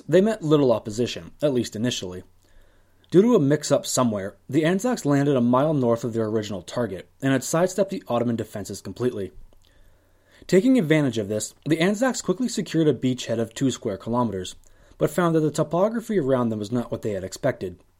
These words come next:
The steep cliffs which lined the coast were the first problem, but behind that laid impenetrable shrubs and deep ravines. When the Anzacs attempted to navigate their way off the beach,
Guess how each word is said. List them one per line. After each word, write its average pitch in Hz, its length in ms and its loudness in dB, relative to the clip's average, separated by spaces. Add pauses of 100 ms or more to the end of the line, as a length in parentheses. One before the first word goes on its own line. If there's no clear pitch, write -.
(220)
The 135 100 -4
steep 220 280 0
cliffs 165 360 2
which 135 160 -4
lined 127 220 0
the 107 60 -2
coast 139 380 2
were 120 80 -4
the - 80 -10
first 147 300 0
problem, 87 360 -10 (220)
but 131 120 -2
behind 202 400 2
that 147 220 0
laid 135 120 4
impenetrable 180 580 -2
shrubs 117 400 0
and 113 140 0
deep 104 200 -8
ravines. 98 520 -4 (1000)
When 156 100 2
the 156 100 2
Anzacs 202 340 2
attempted 147 500 0
to 131 80 -6
navigate 123 500 0
their 113 100 -2
way 113 160 0
off 98 160 -4
the 98 80 -12
beach, 131 400 -2